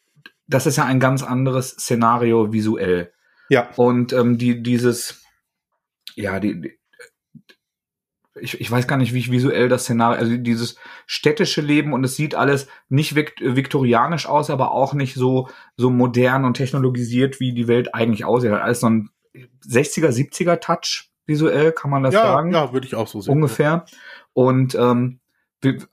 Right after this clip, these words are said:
Speaker 1: also die, ähm, die Rückblicke und diese Einblicke in, in den Kopf des alten Mannes,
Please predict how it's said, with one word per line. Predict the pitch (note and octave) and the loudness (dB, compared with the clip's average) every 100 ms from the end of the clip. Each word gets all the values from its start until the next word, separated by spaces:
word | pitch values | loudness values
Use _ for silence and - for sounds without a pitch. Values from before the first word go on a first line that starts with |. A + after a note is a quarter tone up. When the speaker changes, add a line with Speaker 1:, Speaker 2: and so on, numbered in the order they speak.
| - | -2
Speaker 1:
also | A#2+ B2+ | 0 0
die, | A#2+ B2+ B2+ B2+ B2+ | 0 0 2 2 2
ähm, | A#2 A2+ A#2 | 2 2 0
die | A2+ A#2 A2+ | 0 2 2
Rückblicke | A#2 A#2 - - F3 E3+ F3+ F3 | 4 2 0 -2 -2 0 2 2
und | E3 C#3 C3 | 0 -2 -2
diese | C3 A#2+ | -2 -2
Einblicke | - G#2+ C#3 C#3+ C3+ C3+ C#3 | -2 -2 0 2 0 2 0
in, | C#3 B2 B2 A#2+ | 0 -2 0 0
in | A#2 A#2 | 0 0
den | |
Kopf | A#2 C3 C3 | 0 -2 -2
des | B2+ | -8
alten | - A2+ A2+ A2+ | -2 -2 0 0
Mannes, | A2 C3 D#3 | 2 2 -2